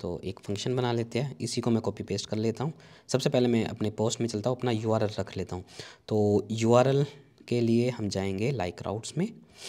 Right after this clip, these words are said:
like, dislike, post, like। ओके, ये तो overall, अ, उस पोस्ट के लाइक्स वाली एपीआई है और ये like, अ, डिसलाइक वाली एपीआई है।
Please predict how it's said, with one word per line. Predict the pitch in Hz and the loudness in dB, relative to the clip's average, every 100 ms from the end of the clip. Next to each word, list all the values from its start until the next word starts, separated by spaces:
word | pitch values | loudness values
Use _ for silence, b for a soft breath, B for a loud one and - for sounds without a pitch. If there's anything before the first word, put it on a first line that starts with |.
| B B B - | B B B -4
like, | 101 104 104 | 0 0 0
dislike, | 113 - 104 107 170 - - - _ _ _ _ _ _ _ _ _ _ - B B _ - | -4 -2 0 0 0 -4 -16 -18 _ _ _ _ _ _ _ _ _ _ -20 B B _ -8
post, | 107 117 - | -6 -4 -4
like। | 92 67 - - - - _ - - _ _ _ b b b - | -4 -4 -8 -18 -18 -20 _ -20 -20 _ _ _ b b b -6
ओके, | - 147 | 0 0
ये | 113 131 123 | 4 6 6
तो | 127 | 6
overall, | 120 - 117 117 113 110 | 2 2 2 4 4 2
अ, | - 101 95 | 2 0 0
उस | 113 | -2
पोस्ट | - 110 104 - | 0 2 2 2
के | 107 | 2
लाइक्स | 104 107 113 - | 4 2 0 -2
वाली | 120 123 131 | 0 2 2
एपीआई | 123 127 120 | 2 2 2
है | 123 151 | 2 0
और | - 104 | 0 -2
ये | 110 | 0
like, | 110 104 113 - - | 2 2 0 -2 -12
अ, | 95 98 98 | -4 -2 -2
डिसलाइक | 98 110 - 92 - | -2 -2 0 -2 -2
वाली | 92 92 | -6 -4
एपीआई | 90 95 90 | -6 -6 -4
है। | 90 | -4